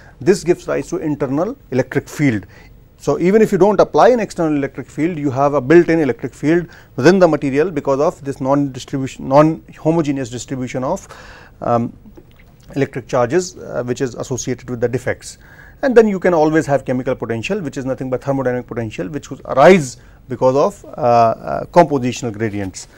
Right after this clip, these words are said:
So, the total mass transport now in such a case,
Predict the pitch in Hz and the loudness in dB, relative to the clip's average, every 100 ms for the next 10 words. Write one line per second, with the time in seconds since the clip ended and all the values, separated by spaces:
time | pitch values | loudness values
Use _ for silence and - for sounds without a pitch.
0 | - - - 165 160 - - - 127 - | -20 -8 4 4 4 -2 -18 -12 -12 -6
1 | - 233 269 320 320 277 - - - - | 2 4 6 4 4 0 -8 -20 -20 -20
2 | - - 139 147 - - - 165 151 - | -20 -12 -2 4 4 2 2 2 2 0
3 | 160 - 131 147 139 131 127 135 120 143 | 0 2 2 4 2 -2 -6 -8 -2 0
4 | 107 - - | 0 -4 -14